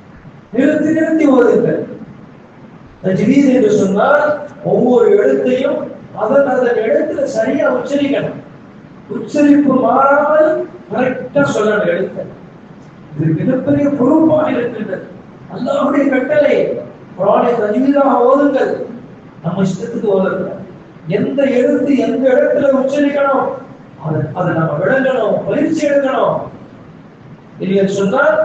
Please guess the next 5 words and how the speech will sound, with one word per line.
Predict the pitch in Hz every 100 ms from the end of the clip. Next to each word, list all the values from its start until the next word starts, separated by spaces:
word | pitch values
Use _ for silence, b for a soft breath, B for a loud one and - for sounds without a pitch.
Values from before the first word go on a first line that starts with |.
| - -
சில | - 196
கட்டத்துல | 190 196 277 254
அர்த்தமே | 233 208 - 285 285 294
மாறி | 233 226 214
போயிடும். | 160 156 - -